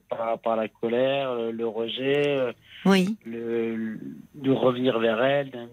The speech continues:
Speaker 1: d'un petit peu m'éloigner.
Speaker 2: Oui.
Speaker 1: Mais quand même, on a décidé ensemble de,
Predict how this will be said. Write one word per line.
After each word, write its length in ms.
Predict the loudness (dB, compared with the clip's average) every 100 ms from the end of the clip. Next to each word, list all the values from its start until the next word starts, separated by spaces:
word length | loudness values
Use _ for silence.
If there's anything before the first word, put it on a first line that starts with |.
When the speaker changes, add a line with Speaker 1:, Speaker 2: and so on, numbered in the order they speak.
| -14
Speaker 1:
d'un 120 | -14
petit 180 | -12 -14
peu 140 | -8 -6
m'éloigner. 720 | -4 0 0 2 2 2 0 -2 4
Speaker 2:
Oui. 320 | 6 6 4 2
Speaker 1:
Mais 80 | 2
quand 160 | 2
même, 240 | 2 2 2
on 140 | 0
a 60 | -2
décidé 400 | -6 -8 -4 -2
ensemble 480 | -2 -2 -2 0 2
de, 440 | 2 2 -2 -6